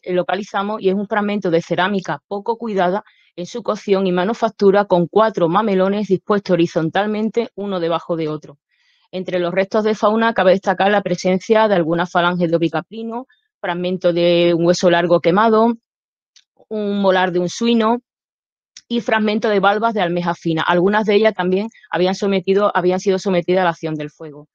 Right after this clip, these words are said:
Otras cara-, otros materiales de esta estructura que es reseñable, pues, son cuencos pequeños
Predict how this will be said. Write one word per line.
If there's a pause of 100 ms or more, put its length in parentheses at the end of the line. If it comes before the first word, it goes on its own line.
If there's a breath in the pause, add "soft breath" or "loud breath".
(340)
Otras
cara-,
otros
materiales
de
esta
estructura
que
es
reseñable,
pues,
son
cuencos
pequeños